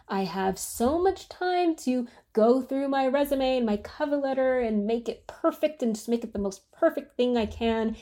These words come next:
even if it doesn't need any revisions." I would say that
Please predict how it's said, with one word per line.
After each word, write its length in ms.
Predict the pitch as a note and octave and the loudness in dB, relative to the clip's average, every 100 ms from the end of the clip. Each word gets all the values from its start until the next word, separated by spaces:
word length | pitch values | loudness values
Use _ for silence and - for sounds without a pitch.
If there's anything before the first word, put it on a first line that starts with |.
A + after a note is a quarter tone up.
| - | -2
even 240 | C4+ D4+ D4+ | 2 2 4
if 100 | C4 | 4
it 80 | |
doesn't 220 | G#3+ G#3 G3 | 6 6 6
need 140 | G3 | 6
any 180 | F#3+ F3+ | 4 0
revisions." 560 | E3+ F3 - F#2 - - - - - _ - | -2 -2 -4 -10 -14 -20 -20 -20 -20 _ -2
I 120 | G#3 | 0
would 100 | G#3+ | 2
say 160 | A3+ G3+ | 4 4
that 440 | G3+ F#3+ F#3+ | 4 -2 -4